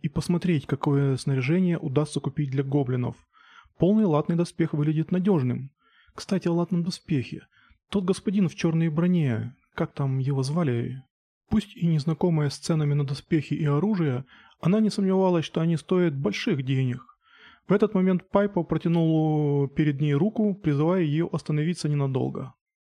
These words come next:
"Эм, хотя это просто мое личное мнение, может, тебе стоит обсудить это с боссом? Сестренке незачем так торопиться с решением.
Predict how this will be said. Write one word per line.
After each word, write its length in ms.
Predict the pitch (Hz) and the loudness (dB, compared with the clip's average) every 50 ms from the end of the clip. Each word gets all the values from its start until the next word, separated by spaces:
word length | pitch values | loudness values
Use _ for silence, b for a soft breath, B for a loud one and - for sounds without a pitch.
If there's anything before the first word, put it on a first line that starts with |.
| _ _ _ - | _ _ _ -4
"Эм, 960 | - 156 143 139 143 143 143 143 139 139 135 139 135 131 131 131 131 127 123 117 | -2 0 0 0 0 0 0 0 0 0 0 0 0 0 0 0 0 -2 -4 -4
хотя 300 | - - 143 - 240 269 | -4 -4 -2 0 0 0
это 800 | 262 226 - 208 202 190 190 180 170 170 165 156 147 143 139 - | 0 0 0 2 2 2 2 2 2 2 0 0 0 -2 -2 -2
просто 240 | - 180 170 - 190 | -2 -4 -2 0 0
мое 200 | 170 165 160 170 | 0 2 2 2
личное 340 | 180 226 214 - 226 208 226 | 0 0 -2 0 0 0 0
мнение, 560 | 262 294 320 320 247 190 156 135 135 135 135 B B B B B B B | 0 -2 -2 0 0 0 0 0 -2 -4 -8 B B B B B B B
может, 200 | 160 170 185 - | 0 0 0 -2
тебе 160 | - 170 185 | -4 -6 -4
стоит 300 | - - 202 196 190 - | -2 0 0 0 0 -2
обсудить 360 | 170 - - 185 175 185 185 | -4 -4 -2 -2 -2 0 -2
это 140 | 185 - 196 | 0 0 0
с 80 | 180 | -2
боссом? 520 | 185 202 262 220 - - 131 123 120 127 - _ _ _ _ _ _ _ _ _ | 0 0 0 0 0 -2 -4 -6 -6 -8 -12 _ _ _ _ _ _ _ _ _
Сестренке 500 | _ - - 196 - 269 277 262 - - | _ -8 -6 -4 -2 0 0 0 0 0
незачем 480 | 269 285 254 180 147 139 - 156 147 139 | 0 0 2 2 0 0 0 -2 -2 0
так 180 | - 147 - - | -2 -2 -4 -2
торопиться 420 | - 147 143 143 - 165 - 165 | -2 -4 -2 -2 -4 -4 -4 -4
с 100 | 143 - | -4 -2
решением. 600 | 170 175 - - 160 139 123 117 107 - - - | -4 -4 -2 -2 -2 -2 0 -2 -4 -6 -8 -14